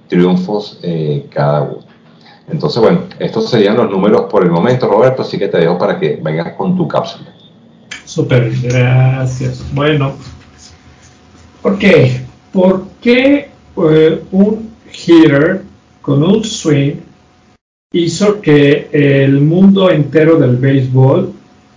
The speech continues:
Speaker 2: eh, se volteara de cabeza al realizar lo imposible? Este es el título, ¿ok? ¿Y por
Speaker 1: Un
Speaker 2: qué
Speaker 1: hitter.
Speaker 2: es? Es, eh, no, no, no, no, no, no es no hitter, es one hitter,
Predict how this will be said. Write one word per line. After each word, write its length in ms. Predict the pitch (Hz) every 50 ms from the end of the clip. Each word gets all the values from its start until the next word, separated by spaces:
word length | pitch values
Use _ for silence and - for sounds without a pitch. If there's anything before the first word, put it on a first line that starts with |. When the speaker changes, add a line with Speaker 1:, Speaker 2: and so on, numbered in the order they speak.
| _ -
Speaker 2:
eh, 280 | 135 131 127 123 123
se 160 | - - 139 131
volteara 400 | 131 131 127 151 165 170 170 165
de 160 | 160 147 -
cabeza 640 | 147 139 135 135 139 139 127 - 170 180 - - -
al 200 | - 131 127 123
realizar 600 | 123 131 131 127 131 127 123 - 143 147 139 135
lo 160 | 131 131 127 127
imposible? 560 | 127 127 123 - - 139 123 - - - - -
Este 560 | 156 170 165 160 - - 175 160 165 - 156 131
es 180 | 123 - -
el 160 | 131 123 123
título, 320 | 127 127 123 127 - - - - - _ _ _ _ _ _ _ _ _ -
¿ok? 280 | - 147 160 196 196 - - - - _ _ _ _ _ _ _ _ _ _ - -
¿Y 60 | 147
por 160 | 147 - 131
Speaker 1:
Un 100 | 131 131
Speaker 2:
qué 80 | 139 156
Speaker 1:
hitter. 140 | 147 151 147
Speaker 2:
es? 320 | 131 - - - - _ _ _ _ _ _ _ _ _ _ _ _ _ _ _ -
Es, 360 | 165 147 127 - - - - -
eh, 120 | 156 143
no, 240 | - 127 123 110 -
no, 280 | 156 165 175 170 170
no, 500 | 170 175 180 180 185 185 196 202 202 202 -
no, 380 | 165 175 190 196 196 196 - - -
no, 560 | 175 165 156 165 175 175 175 180 185 185 185 - - _ _ _ - 170
no 200 | 151 156 170 185
es 200 | 185 - - 160
no 220 | 170 180 175 131
hitter, 380 | 127 151 147 143 131 131 131 135
es 140 | 127 143
one 400 | 151 147 165 185 185 - 151 131 127
hitter, 400 | 156 151 147 127 123 123 -